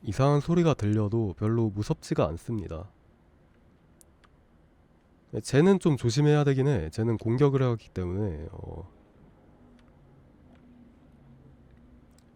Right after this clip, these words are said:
근데 쟤 빼고는 뭐, 어, 나쁘지 않아. 아, 오지마. 아,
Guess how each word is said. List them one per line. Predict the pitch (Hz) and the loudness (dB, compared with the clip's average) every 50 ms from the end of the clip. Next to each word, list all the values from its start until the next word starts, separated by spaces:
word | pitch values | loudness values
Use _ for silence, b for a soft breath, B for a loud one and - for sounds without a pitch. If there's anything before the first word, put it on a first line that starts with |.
| - - - - _ _ - - - - - | -20 -20 -20 -20 _ _ -20 -20 -20 -20 -12
근데 | - 123 | -10 -10
쟤 | - - - 127 | -8 -4 -6 -6
빼고는 | - - - 180 185 - 202 196 196 190 | -2 2 2 2 4 4 4 4 4 4
뭐, | 170 127 98 95 98 95 90 90 82 85 82 80 78 80 | 2 2 0 -2 -2 -4 -4 -6 -6 -6 -6 -6 -8 -10
어, | 85 101 - - - - - - - - - - - - - - - - | -12 -14 -20 -20 -20 -20 -20 -20 -20 -20 -20 -20 -20 -20 -20 -20 -14 -8
나쁘지 | 90 92 - - - 160 160 156 - 175 | -8 -8 -8 -6 -2 -2 -2 -2 -2 -4
않아. | 131 82 80 90 127 143 143 b b b b b b b b b b b b b b b b b b b b b b _ _ _ - | -4 -2 -4 -6 -8 -10 -12 b b b b b b b b b b b b b b b b b b b b b b _ _ _ -10
아, | - | -8
오지마. | 85 85 87 92 - 127 120 | -6 -6 -6 -4 -2 0 0
아, | 92 87 95 104 98 76 67 69 76 87 | 0 0 -2 -2 -4 -4 -6 -10 -14 -16